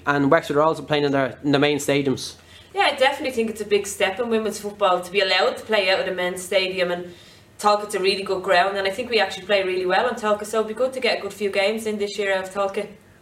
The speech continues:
Speaker 1: Well, as you mentioned, Wexford there, uh, your first game now is in three weeks away to Wexford. How you, how much are you looking forward to that to start the season off?
Speaker 2: Yeah, I'm kinda glad it's, uh,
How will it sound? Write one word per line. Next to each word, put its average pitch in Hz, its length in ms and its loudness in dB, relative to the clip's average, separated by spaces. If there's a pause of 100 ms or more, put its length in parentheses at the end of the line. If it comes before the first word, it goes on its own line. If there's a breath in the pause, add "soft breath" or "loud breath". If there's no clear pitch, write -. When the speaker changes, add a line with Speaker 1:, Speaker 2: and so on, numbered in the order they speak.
Speaker 1:
Well, 156 160 2 (340)
as 208 140 4
you 196 80 6
mentioned, 175 300 2
Wexford 165 320 2
there, 151 640 4
uh, - 100 -10
your 165 120 4
first 202 280 4
game 175 160 4
now 165 160 4
is 143 80 -2
in 139 80 0
three 165 180 4
weeks 156 160 2
away 160 220 6
to 165 80 -2
Wexford. 139 360 2 (400 loud breath)
How 156 180 4
you, 160 100 4
how 151 320 0
much 170 200 4
are 165 40 2
you 160 60 6
looking 160 160 0
forward 156 240 4
to 139 60 -2
that 151 180 0
to 131 280 -4
start 160 300 2
the 139 60 -10
season 147 320 4
off? 147 280 2 (920 loud breath)
Speaker 2:
Yeah, 330 260 0
I'm 262 100 -2
kinda 302 240 2
glad 208 320 2
it's, 226 320 -2
uh, 190 340 4